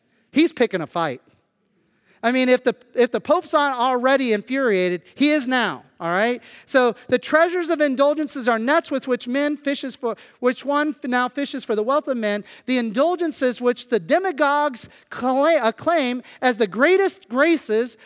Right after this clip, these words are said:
are actually understood to be so, to be such only insofar as they promote gain." Heavy language, but pretty important. "So they are nevertheless, in truth,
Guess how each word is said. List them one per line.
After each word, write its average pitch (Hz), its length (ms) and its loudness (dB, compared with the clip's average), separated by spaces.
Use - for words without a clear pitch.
are 254 160 2
actually 311 500 0
understood 277 440 -2
to 262 80 -8
be 240 160 -2
so, 277 320 -2
to 269 100 -4
be 311 180 2
such 233 340 0
only 330 340 2
insofar 247 580 0
as 220 120 0
they 214 120 0
promote 226 600 -4
gain." 175 480 -2
Heavy 233 260 0
language, 262 460 0
but 226 260 0
pretty 277 240 -2
important. 247 480 -2
"So 269 200 2
they 262 160 4
are 254 140 2
nevertheless, 311 640 2
in 254 220 -4
truth, 254 500 -2